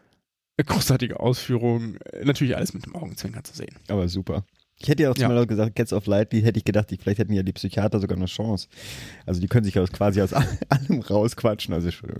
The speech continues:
Speaker 2: lauter
Speaker 1: <laughs>
Speaker 2: Vorurteile hier, aber nein, ist auch, die
Speaker 1: Ja.
Speaker 2: fallen da nicht raus. Na schön.
Speaker 1: Die fallen da auch nicht raus.
Speaker 2: Dankeschön.
Speaker 1: Genau, dann habe ich noch eine, eine zweite kurze, mm,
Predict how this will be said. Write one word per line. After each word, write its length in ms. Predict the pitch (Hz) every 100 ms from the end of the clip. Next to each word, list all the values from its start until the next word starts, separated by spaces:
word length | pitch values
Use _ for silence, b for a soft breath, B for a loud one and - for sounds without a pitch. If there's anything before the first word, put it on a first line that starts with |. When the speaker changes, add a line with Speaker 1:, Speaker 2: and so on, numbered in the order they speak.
| - -
Speaker 2:
lauter 360 | - - 117 139
Speaker 1:
<laughs> 0 |
Speaker 2:
Vorurteile 540 | 98 98 104 117 107 107
hier, 260 | 107 110
aber 220 | 87 107 95
nein, 320 | 104 110 104
ist 260 | 101 -
auch, 180 | 65 107 -
die 80 | 113
Speaker 1:
Ja. 140 | 107 147
Speaker 2:
fallen 200 | 87 95
da 100 | 95
nicht 220 | 101 -
raus. 260 | - - - - B B B B B B B B
Na 140 | 143 170
schön. 260 | 226 247
Speaker 1:
Die 100 | -
fallen 220 | - 107
da 80 | 101
auch 40 | -
nicht 160 | - -
raus. 200 | - - -
Speaker 2:
Dankeschön. 400 | 214 202 - 135
Speaker 1:
Genau, 180 | 151 180
dann 100 | 135
habe 120 | 151
ich 100 | 175
noch 140 | 165 156
eine, 300 | 156 147 - -
eine 100 | 131
zweite 300 | - 143 -
kurze, 520 | - 165 180 185 190 - _
mm, 460 | 160 160 165 165